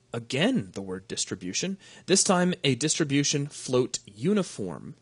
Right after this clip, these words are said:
And this uniform gives us a min and a max value. So we can actually specify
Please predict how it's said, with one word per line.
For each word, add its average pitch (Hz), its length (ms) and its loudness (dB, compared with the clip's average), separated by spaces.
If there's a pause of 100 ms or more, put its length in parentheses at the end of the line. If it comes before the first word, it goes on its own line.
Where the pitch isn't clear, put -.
(520)
And 120 120 -2
this 127 160 2
uniform 139 460 2
gives 123 280 4
us 127 240 4
a 123 140 2
min 147 400 2
and 123 220 -2
a 120 60 2
max 117 380 0
value. 120 400 -2
So 123 160 -2
we 127 60 -4
can 143 100 0
actually 143 340 2
specify 120 800 2